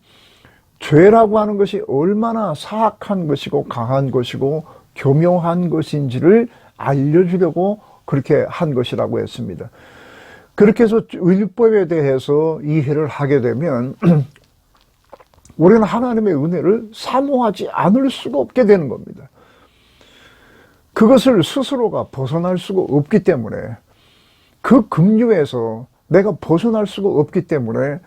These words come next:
그보다 더 강한 하나님의 은혜를 간구할 수밖에 없는 것입니다. 이렇게 은혜를 간구하는 심령 위에 하나님의, 에,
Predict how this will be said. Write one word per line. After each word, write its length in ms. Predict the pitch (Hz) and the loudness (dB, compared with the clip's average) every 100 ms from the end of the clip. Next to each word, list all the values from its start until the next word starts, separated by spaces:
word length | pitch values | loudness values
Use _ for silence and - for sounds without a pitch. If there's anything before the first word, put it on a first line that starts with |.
| _ _ - | _ _ -2
그보다 380 | 170 202 220 220 | 0 4 2 2
더 180 | 190 220 | -2 -2
강한 460 | - 160 208 226 | -4 0 2 2
하나님의 680 | 214 240 226 196 151 147 165 - | 0 -2 -2 -2 0 0 0 2
은혜를 760 | 170 160 127 120 120 175 208 - - _ - | 2 2 -2 -2 0 2 0 -4 -20 _ -12
간구할 600 | - 156 214 240 220 208 | -4 0 0 -2 -4 -6
수밖에 540 | - - - - - | -6 -14 -12 -8 -2
없는 280 | 247 180 196 | 0 2 2
것입니다. 520 | 170 - - - - - - - | 0 -4 -10 -12 -14 -18 -20 -4
이렇게 300 | - 220 - | 2 4 4
은혜를 480 | 226 190 226 226 196 | 2 4 6 6 4
간구하는 680 | - 139 156 151 139 147 135 | 0 -4 -2 -2 -2 -4 -6
심령 580 | 123 - 175 165 185 214 | -6 -4 0 2 4 4
위에 300 | 185 110 107 - _ _ _ | 4 2 -4 -14 _ _ _
하나님의, 840 | - 175 160 131 120 127 151 147 - _ _ _ _ _ - | -6 -4 -2 -2 -2 -2 -2 -4 -12 _ _ _ _ _ -16
에, 60 | - | -12